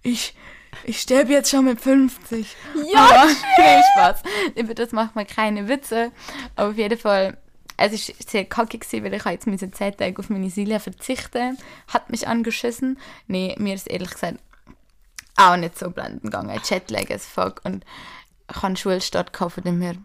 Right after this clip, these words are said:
Speaker 1: ist easy mal ein bisschen Auszeit. Wir haben, sind ja eh drei Wochen aufeinander rumgehockt, von dem her, oder sechsundzwanzig Tage, würde ich sagen. Von dem her war okay, aber, äh, sie hat mir schon ein bisschen leid, da muss ich ehrlich sagen, aber irgendwie habe ich es auch lustig gefunden, weil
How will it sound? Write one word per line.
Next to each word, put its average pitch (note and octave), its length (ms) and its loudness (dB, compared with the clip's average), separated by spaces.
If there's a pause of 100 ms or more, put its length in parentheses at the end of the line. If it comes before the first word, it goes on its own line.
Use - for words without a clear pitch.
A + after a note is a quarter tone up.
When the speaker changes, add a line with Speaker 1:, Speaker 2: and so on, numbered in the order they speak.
(220)
Speaker 1:
ist - 180 -14
easy G3 240 -8
mal F3 180 -4
ein F3+ 80 -6
bisschen F3 360 -10 (300)
Auszeit. C4+ 560 0
Wir G3+ 120 -2
haben, G3 220 -4
sind G#3 180 -4
ja F#3+ 80 -2
eh G3 100 0
drei F#3+ 200 -4
Wochen G3+ 200 -10
aufeinander F3+ 360 -6
rumgehockt, F3+ 440 -10
von F#3 140 -8
dem F3+ 160 -6
her, F3 120 -10 (420)
oder F3 280 -4
sechsundzwanzig - 720 -6
Tage, F#3+ 320 -6
würde G3+ 120 -6
ich - 60 -16
sagen. G3 300 -10 (460)
Von G#3 100 -10
dem G3 120 -2
her F#3+ 160 0
war F#3 200 2
okay, G3+ 380 -4
aber, F#3+ 380 0 (520)
äh, G#3+ 100 -6
sie C#4 140 2
hat C4+ 80 2
mir A#3 120 0
schon A3+ 100 -2
ein - 60 -6
bisschen G3+ 140 -2
leid, F3 280 0
da G#3 80 -4
muss G#3+ 140 -4
ich G#3 60 -4
ehrlich G3 160 -8
sagen, G#3+ 260 -4
aber F#3 340 -4 (140)
irgendwie G3+ 320 -4
habe F#3 100 -6
ich - 60 -16
es - 40 -12
auch F3+ 100 -4
lustig E3 260 -12
gefunden, F3+ 260 -8
weil E3+ 180 -6